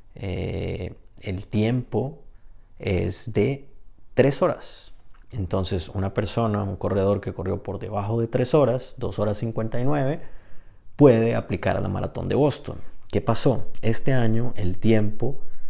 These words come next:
no era suficiente con, con clasificar al tiempo que ellos tenían, a los cortes de tiempo que ellos tenían.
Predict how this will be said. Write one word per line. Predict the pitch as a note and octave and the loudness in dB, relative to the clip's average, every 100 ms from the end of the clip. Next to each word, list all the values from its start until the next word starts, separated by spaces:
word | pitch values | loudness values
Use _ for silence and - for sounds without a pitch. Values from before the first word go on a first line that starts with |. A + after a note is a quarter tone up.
| - - - - - - - | 4 2 2 2 2 4 4
no | A#2+ A2+ A#2 | 4 6 6
era | G#2 | 4
suficiente | - A#2+ G#2+ G2 B2 A2 - F2+ - - - | 4 4 2 4 2 2 -2 -8 -10 -16 -12
con, | F#2+ F#2 F#2 F#2 F#2+ | -6 -4 -4 -4 -8
con | - F#2 F#2 | -6 -6 -6
clasificar | - F#2 - F#2 - F#2 | -6 -8 -6 -6 0 0
al | F#2+ | 0
tiempo | G2 F#2+ G2+ | 0 -2 -2
que | G2 | -2
ellos | F#2+ F#2+ | -2 -4
tenían, | F2+ F#2 F#2 G2 | -4 -4 -4 -6
a | A2 | -6
los | - C3 - | -10 -14 -6
cortes | F#2+ G2 G2+ F#2+ | -2 -2 -2 -4
de | |
tiempo | F#2 F#2+ F#2 G#2 | -2 -6 -4 -4
que | |
ellos | G2+ G2 | -4 -4
tenían. | A#2+ G#2+ G2+ | -4 -2 -4